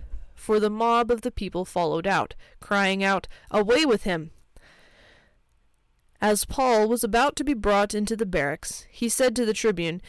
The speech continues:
"May I say something to you?" And he said, "Do you know Greek?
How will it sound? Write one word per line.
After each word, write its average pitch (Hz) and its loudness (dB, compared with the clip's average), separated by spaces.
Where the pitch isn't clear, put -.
"May 220 2
I 277 2
say 277 0
something 294 -4
to 294 -4
you?" 302 -2
And 208 -4
he 208 -2
said, 196 0
"Do 196 -6
you 202 -2
know 185 0
Greek? 190 -4